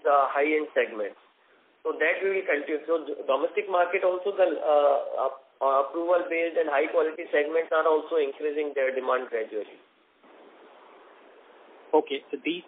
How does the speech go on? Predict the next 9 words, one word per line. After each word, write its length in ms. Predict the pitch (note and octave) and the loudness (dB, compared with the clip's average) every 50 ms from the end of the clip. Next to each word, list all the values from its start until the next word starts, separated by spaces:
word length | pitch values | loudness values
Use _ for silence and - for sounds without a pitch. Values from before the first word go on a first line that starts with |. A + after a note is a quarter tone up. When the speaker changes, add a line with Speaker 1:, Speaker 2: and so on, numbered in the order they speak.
| - - - | -8 -4 -4
Speaker 2:
second 240 | - - A3 A3+ - | -2 -2 -2 -4 -2
question 320 | G3+ F3+ - - G3 F#3 | -4 -4 -4 -6 -8 -8
is 160 | F#3 F#3 F3 | -8 -8 -8
essentially 480 | D3+ - - D3+ C3+ - - F3 F3 E3+ | -6 -6 -6 -6 -6 -8 -8 -2 0 0
on 180 | E3+ E3+ E3 - - - | 0 0 -2 -8 -6 -2
J 60 | C#3+ C3 C3+ D3 E3 | -2 0 0 0 0
U 140 | F3 E3+ D3 | 0 2 0
S 80 | - - - | 2 4 2
L 120 | F3+ D3 | 2 2